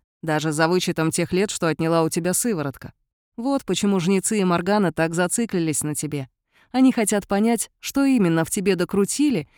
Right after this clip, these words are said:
и можно ли на основе этих знаний создать препарат, который повысит иммунитет и увеличит продолжительность жизни. Н Д один неудачная версия, но именно над этим и работал Лео.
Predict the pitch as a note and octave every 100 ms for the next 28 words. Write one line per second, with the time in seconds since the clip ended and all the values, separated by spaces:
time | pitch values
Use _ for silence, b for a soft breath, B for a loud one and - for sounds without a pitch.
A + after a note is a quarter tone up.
0 | b - A3+ D4+ B3 G#3 G3 F#3+ F#3 -
1 | G#3 F3+ E3 F#3 E3 A#3 B3+ E3 - E3
2 | F3+ F3+ - E3+ E3 D#3+ A3+ - _ _
3 | A#3 A#3 C4 A#3+ A3+ A3 G#3+ - D3 D3+
4 | E3 F3+ F3 C#4+ C#4 _ A3+ G#3+ F3+ F3+
5 | G#3+ G#3+ - D#3+ D3+ D#3 E3+ F3 E3+ E3+
6 | F#3+ F#3+ C#3 B2+ - _ _ _ F#3 F3
7 | F3 E3 D#3+ F#3+ G#3 F3+ F3+ G3 A3+ -
8 | F3 D#3+ D#3 C#3 D3+ C#3+ - _ - A3+
9 | A#3+ A3 G3 F#3 F3+ F3 A#3 - D#3+ D#3+
10 | E3+ G#3 G#3 G#3 A#3+ A3+ C#3